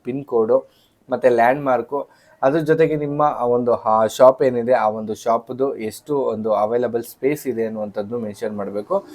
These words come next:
ಜೊತೆಗೆ ನಿಮ್ಮ ಎಷ್ಟು ದಿನದಲ್ಲಿ ನೀವು ಸೆಟಪ್ ಮಾಡ್ತೀರಾ ಅದನ್ನ ಅನ್ನೋದು ನೀವು ಮೆನ್ಷನ್ ಮಾಡ್ಬೇಕಾಗತ್ತೆ.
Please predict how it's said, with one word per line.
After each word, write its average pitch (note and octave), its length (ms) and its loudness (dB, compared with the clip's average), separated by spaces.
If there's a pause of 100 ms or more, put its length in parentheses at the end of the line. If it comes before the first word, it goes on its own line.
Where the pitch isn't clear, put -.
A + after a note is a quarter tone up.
(300)
ಜೊತೆಗೆ F#3 300 8
ನಿಮ್ಮ F3 260 2 (440)
ಎಷ್ಟು D3+ 300 2
ದಿನದಲ್ಲಿ D#3 340 2
ನೀವು D3+ 120 0
ಸೆಟಪ್ C3+ 400 2
ಮಾಡ್ತೀರಾ B2 340 2
ಅದನ್ನ A2+ 280 4
ಅನ್ನೋದು A2 400 -2
ನೀವು C3 180 -4
ಮೆನ್ಷನ್ G#2 360 -8
ಮಾಡ್ಬೇಕಾಗತ್ತೆ. G2 680 -6